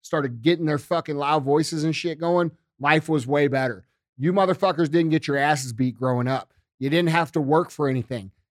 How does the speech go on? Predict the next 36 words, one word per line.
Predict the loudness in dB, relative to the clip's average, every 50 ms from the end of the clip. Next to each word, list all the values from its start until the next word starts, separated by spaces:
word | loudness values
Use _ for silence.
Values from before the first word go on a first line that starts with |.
| _ -6
You | -2 0
didn't | 2 2 2 2
have | 0 0 0 0 -2
to | -6 -8
fucking | -2 0 0 0 2 2 2 2 2 0 -2 _ _ _ -4
win | 2 4 6 6 6
anything. | 6 4 0 -2 -4 -4 -6 -6 -6 -6 -12 -18 _ _ _ -10
You | -4
got | 0 2 2 2
a | 2
trophy | 0 0 0 2 2 2 0 -2 -4
for | -4 -4
showing | 0 2 4 4 4 4
the | 0 -2
fuck | 0 0 0 0 2 2
up. | 2 2 0 -2 _ _ _ _ _ -6
And | -2 0
that's | 0 0 0 0
not | 0 2 2 2
the | 2 2
way | 4 6 4 4
the | 4
world | 4 4 4 4 4 6
works. | 6 4 4 4 0 -8 -18 -18 _ _ _ _ _ _ -8
And | -8 -6 -2
people | -2 -2 0 2 2 2
are | 2 0
tired | 2 0 2 4 4 4 4
of | 4 2
your | 0 0
bitching. | 2 0 0 2 0 -2 -2 -2 -4 _ _ _ _ -10
They're | -10 -10
tired | -6 0 2 4 6 6 4 4
of | 2
your | 2 0
screaming. | -2 -2 0 2 4 4 4 2 0 -2